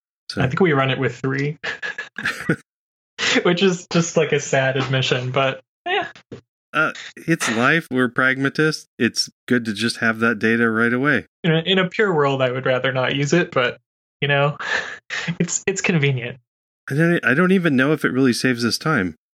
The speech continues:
Speaker 1: I think that every time I've used this, it just fails three times in a row anyway
Speaker 2: Mm.
Speaker 1: instead. So that's, uh, actually making our test suite longer. But it, um, at least we know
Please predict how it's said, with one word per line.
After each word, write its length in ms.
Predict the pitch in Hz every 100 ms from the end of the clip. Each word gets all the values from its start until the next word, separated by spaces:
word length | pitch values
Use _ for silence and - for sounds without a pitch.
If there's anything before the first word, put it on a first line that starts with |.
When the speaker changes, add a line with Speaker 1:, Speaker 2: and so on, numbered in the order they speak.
| _ _ -
Speaker 1:
I 40 |
think 260 | 107 160 -
that 160 | 143 123
every 260 | 123 135
time 320 | 120 117 117
I've 180 | 107 98
used 280 | 101 113 101
this, 280 | 98 87 - -
it 80 |
just 300 | 98 120 104
fails 480 | - 110 98 101 87
three 220 | - 107
times 280 | 92 98 92
in 80 | 95
a 60 | 90
row 220 | 92 90
anyway 360 | 98 92 82 - _ _ 147
Speaker 2:
Mm. 420 | 135 127 117 113
Speaker 1:
instead. 540 | 98 - - 92 87 90
So 220 | - 92
that's, 400 | 90 95 - -
uh, 260 | 98 90 90
actually 260 | 90 107 90
making 340 | 92 87 95
our 80 | 90
test 260 | - 95 -
suite 280 | 113 101
longer. 400 | 101 95 90 87 - _ _ _ -
But 180 | 120 120
it, 160 | 120 107 - _ _ _ -
um, 420 | 107 107 98 95
at 140 | - 110
least 240 | 117 117
we 80 | 98
know 420 | 98 104 87